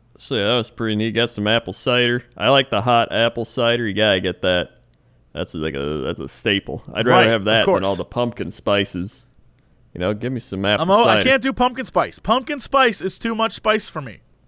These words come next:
Speaker 1: Well, I like it, like, once or twice, but not
Speaker 2: No.
Speaker 1: thrice. That's too much.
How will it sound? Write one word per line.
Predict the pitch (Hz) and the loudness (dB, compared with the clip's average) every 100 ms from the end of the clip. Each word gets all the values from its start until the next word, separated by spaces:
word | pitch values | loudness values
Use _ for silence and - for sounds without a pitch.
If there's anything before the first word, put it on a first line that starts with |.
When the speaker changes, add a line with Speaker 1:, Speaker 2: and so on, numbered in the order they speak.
| _ | _
Speaker 1:
Well, | 127 120 - _ _ 120 | -2 -2 -4 _ _ 2
I | |
like | 147 180 - | 4 4 2
it, | 180 | 0
like, | 135 123 | 0 0
once | 120 131 - | 4 2 2
or | 113 | -2
twice, | - 120 95 - | 0 0 0 -2
but | - 98 | -6 0
not | 143 | 2
Speaker 2:
No. | 170 | 2
Speaker 1:
thrice. | 180 147 101 - - _ _ | 4 4 2 -8 -20 _ _
That's | - 110 | -10 -10
too | - 131 | -8 -6
much. | 107 - - | -6 -8 -14